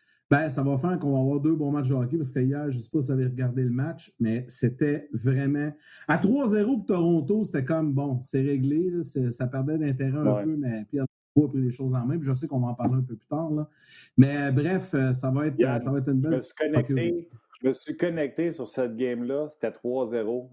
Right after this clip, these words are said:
Speaker 2: on a changé de goaler,
Speaker 1: <laughs>
Speaker 2: puis je suis allé voir sur, euh,
Speaker 1: Ouais.
Speaker 2: N H L, parce que là, je savais pas si Elvis goalait depuis le début de la game ou, euh, s'il avait été changé, fait que là, j'ai vu qu'il a changé, <laughs> puis là, je regarde ça, puis ça commence, balabing, balabang.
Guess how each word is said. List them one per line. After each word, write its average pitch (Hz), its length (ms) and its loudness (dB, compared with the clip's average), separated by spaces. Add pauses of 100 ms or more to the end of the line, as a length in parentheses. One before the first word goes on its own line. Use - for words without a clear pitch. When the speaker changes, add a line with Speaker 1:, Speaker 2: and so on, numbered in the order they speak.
(100)
Speaker 2:
on 101 140 -4
a 120 80 -4
changé 120 440 -2
de 113 60 -6
goaler, 113 520 0
Speaker 1:
<laughs> - 60 -18
Speaker 2:
puis 110 240 -4
je - 60 -10
suis 117 100 -8
allé 113 200 -2
voir 131 340 -2
sur, 110 260 -4
euh, 110 80 0
Speaker 1:
Ouais. 110 160 2
Speaker 2:
N 120 60 -6
H 113 260 -8
L, 101 260 -6
parce - 200 -8
que 107 80 -2
là, 110 80 0
je 107 80 -8
savais 107 180 -4
pas 131 100 -6
si 117 140 -6
Elvis 113 340 -4
goalait 107 280 -2
depuis 113 160 -10
le 104 40 -6
début 107 160 -4
de 104 60 -6
la 104 140 -4
game 117 360 -6
ou, 107 240 -4
euh, 98 220 -2 (360)
s'il 113 180 2
avait 104 200 -2
été 110 200 -4
changé, 107 400 -4
fait 127 100 -6
que 123 60 -8
là, 127 80 -4
j'ai 117 100 -4
vu 123 80 -4
qu'il 123 120 -2
a 110 40 0
changé, 113 480 -4 (160)
<laughs> - 220 -20
puis 107 80 0
là, 147 180 -2
je - 120 -6
regarde 120 340 -2
ça, 117 340 -6
puis - 220 -20
ça 113 160 0
commence, 107 360 -4
balabing, 110 460 -4
balabang. 104 380 -4